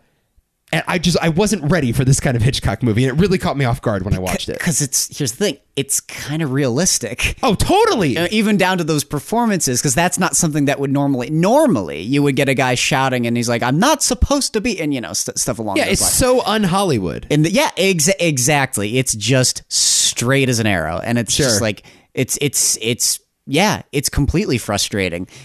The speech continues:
Speaker 2: 'cause you expect the drama to come in certain moments, th-,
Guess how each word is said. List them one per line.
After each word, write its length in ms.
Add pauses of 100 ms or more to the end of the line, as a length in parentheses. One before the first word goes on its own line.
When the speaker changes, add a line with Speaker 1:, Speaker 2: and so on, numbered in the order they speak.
Speaker 2:
'cause 140
you 80
expect 300
the 80
drama 420
to 140
come 280
in 120
certain 260
moments, 640 (160)
th-, 140